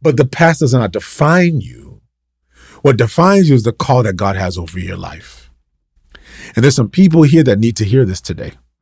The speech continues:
that you are not a product of your past. You're not defined by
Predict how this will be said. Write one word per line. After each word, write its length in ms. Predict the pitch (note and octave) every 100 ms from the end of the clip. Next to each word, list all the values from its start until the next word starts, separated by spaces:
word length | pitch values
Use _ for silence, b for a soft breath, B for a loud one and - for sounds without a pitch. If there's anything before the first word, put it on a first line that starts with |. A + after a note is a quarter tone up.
| _ _ _ _ _ _ B B B
that 100 | -
you 220 | G2+ C3+ C3+
are 60 |
not 260 | G#2 A#2+ G2
a 40 |
product 440 | F#2+ - G#2 F#2+ F#2+
of 120 | F2
your 120 | F#2+
past. 580 | - B2 A2 - - - _ _ _ _ _ _ B B -
You're 180 | B2
not 200 | D3 C#3
defined 800 | A#2 G#2 - B2+ A#2 G2 F2+ F#2
by 320 | F2 F2+ F2